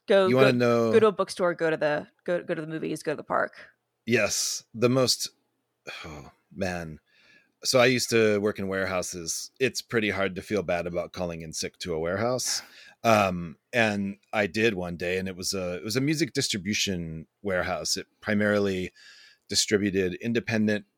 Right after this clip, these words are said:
Speaker 2: labels related to or adjacent to Rykodisc, which had, like,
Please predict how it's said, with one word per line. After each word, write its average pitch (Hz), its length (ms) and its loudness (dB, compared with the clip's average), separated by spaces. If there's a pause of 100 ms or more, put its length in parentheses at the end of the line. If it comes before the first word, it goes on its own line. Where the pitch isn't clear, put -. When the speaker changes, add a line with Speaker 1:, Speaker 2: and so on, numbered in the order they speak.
(240)
Speaker 2:
labels 107 500 2
related 98 580 -2
to 107 380 -2
or 98 120 -2
adjacent 95 480 -4
to 98 220 -4
Rykodisc, 117 800 0
which 92 140 -6
had, 98 180 2
like, 87 300 -6